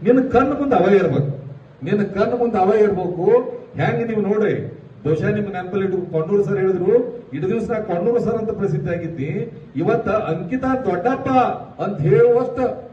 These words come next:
ನನ್ನ ಮಗಳು ಬೆಳೆದ್ಲು ಅಂತ ಹೇಳಿ ಅವ್ರು ಖುಷಿ ಪಟ್ಟಾರಲ್ಲ. ಹಂಗ ನೆನ್ಪಿಟ್ರು. ಬಹುಶಃ ಮೊದಲಿನ ಈ ಡಿ ಸಿ ಆದವರು ಯಾರು, ಬೊಮ್ಮನ-, ಬೊಮ್ಮನಹಳ್ಳಿಯವರು ಸರ್, ಡಿ ಸಿ ಅವ್ರು ಇದ್ರಲ್ಲ, ಇವ್ರಿಬ್ರು ಕ್ಲಾಸ್ಮೇಟ್.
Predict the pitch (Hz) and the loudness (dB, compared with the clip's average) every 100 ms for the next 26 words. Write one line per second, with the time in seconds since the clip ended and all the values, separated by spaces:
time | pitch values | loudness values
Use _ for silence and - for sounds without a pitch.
0 | - 156 196 190 165 175 156 175 175 208 | -10 -6 -6 -4 -4 0 0 0 -2 -2
1 | 202 196 170 151 160 147 147 147 160 147 | -2 -2 -2 -4 -4 -4 -6 -8 -10 -10
2 | 143 147 123 123 - - - - - 160 | -10 -10 -8 -8 -10 -12 -20 -14 -6 -4
3 | 165 170 180 - - 156 - 190 175 175 | 0 -2 -4 -8 -10 -8 -4 -4 -4 -2
4 | 160 - - 151 185 196 185 165 156 143 | -2 -2 -4 -6 -4 -6 -6 -8 -8 -8
5 | 147 156 196 180 185 202 - 175 175 214 | -8 -6 -6 -4 -4 -4 -4 -6 -8 -8
6 | - 147 185 165 - - - - - - | -8 -8 -8 -14 -18 -20 -20 -20 -20 -20
7 | - - - - 101 151 214 208 202 202 | -20 -20 -20 -8 0 2 2 4 6 8
8 | 202 196 180 - 185 202 175 160 139 151 | 6 2 0 0 0 0 0 -4 -6 -8
9 | 165 202 202 202 170 143 - - 131 190 | -4 0 0 0 -4 -6 -10 -12 -4 -2
10 | 190 196 202 185 175 170 170 127 | -2 0 -2 -2 -4 -6 -10 -10